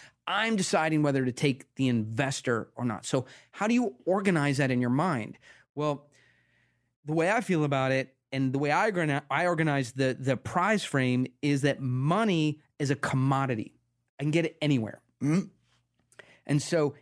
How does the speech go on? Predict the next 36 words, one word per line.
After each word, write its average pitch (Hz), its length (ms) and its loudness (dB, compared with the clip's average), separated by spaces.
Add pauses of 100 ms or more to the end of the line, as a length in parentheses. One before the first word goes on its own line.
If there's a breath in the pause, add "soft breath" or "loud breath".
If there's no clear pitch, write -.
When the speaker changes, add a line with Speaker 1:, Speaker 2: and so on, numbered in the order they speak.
Speaker 1:
if 160 140 -2 (240)
all 262 520 0 (420)
the 147 100 0
buyer 170 600 0
can 156 180 0
give 156 160 0
me 147 200 2
is 110 140 -2
money 123 540 0 (720)
and 160 100 -2
I 160 60 0
can 151 100 0
get 170 160 0
money 151 560 0 (140)
anywhere, 143 680 0 (760)
the 185 160 0
opportunity 196 680 0
is 147 120 0
to 143 100 -2
buy 127 400 -2
my 170 180 0
product, 156 480 -2
to 127 120 0
work 123 420 -2
with 160 140 -4
me, 160 260 0
to 135 180 -4
invest 110 540 -6
in 120 100 -2
my 160 220 -2
deal. 131 280 -2 (140)
I'm 240 520 -2 (360 soft breath)
the 160 100 0
thing 165 360 0
that, 147 160 -2
so 180 220 -2